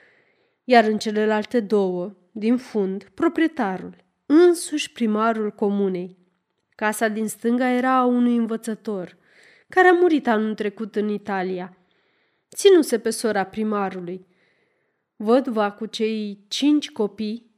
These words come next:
a fost nevoită să se mute la o rudă în sat, fiindcă în casă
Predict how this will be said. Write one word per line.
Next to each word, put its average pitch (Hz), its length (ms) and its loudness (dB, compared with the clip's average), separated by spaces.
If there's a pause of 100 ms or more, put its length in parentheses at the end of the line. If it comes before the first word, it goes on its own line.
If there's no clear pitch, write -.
(220)
a 311 120 4
fost 381 280 -4
nevoită 277 480 2
să 247 180 -2
se 233 280 0
mute 233 380 0
la 208 140 0
o 214 160 0
rudă 214 280 -2
în 196 160 -2
sat, 202 440 -4 (480)
fiindcă 202 360 -6
în 202 120 -2
casă 214 580 -4